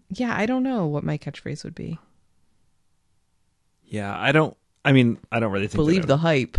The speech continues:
Speaker 2: <laughs> Forget about it. But then that would make it seem like you don't want it. "Jake, will you accept this rose?" "Forget about it," and then just grab it. <laughs>
Speaker 1: Um,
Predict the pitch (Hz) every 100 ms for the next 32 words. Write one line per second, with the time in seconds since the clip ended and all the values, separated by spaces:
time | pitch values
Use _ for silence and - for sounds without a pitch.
0 | - - - - - - - 170 - 165
1 | 151 147 120 110 107 104 - 247 - 302
2 | - 147 151 170 160 147 147 - 147 127
3 | 117 110 120 113 104 101 107 107 107 127
4 | - - - - - - - 127 120 120
5 | 117 - 117 110 120 113 - - 185 160
6 | 170 147 127 123 113 104 110 107 104 -
7 | 110 104 107 - - - - - - -
8 | - - - - _ _ - - - -
9 | - - - - - - 160 156 156 156
10 | 160 160 170